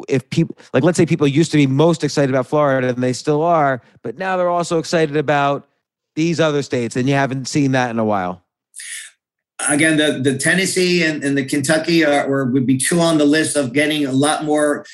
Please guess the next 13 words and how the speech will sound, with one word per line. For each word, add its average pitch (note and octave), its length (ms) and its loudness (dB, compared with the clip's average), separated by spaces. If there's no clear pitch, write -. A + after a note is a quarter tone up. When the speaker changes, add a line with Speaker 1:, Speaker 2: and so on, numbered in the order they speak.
Speaker 2:
folks D3 380 -2
moving D3+ 460 2
to E3+ 100 2
those D3 220 0
locations. D#3 960 0
Um, B2 440 2
Colorado, E3 920 0
again, C#3 320 2
Speaker 1:
Yeah. A#2+ 140 2
Speaker 2:
not C#3+ 200 -6
too D#3 160 2
bad. D#3 460 0
Um, C3 520 0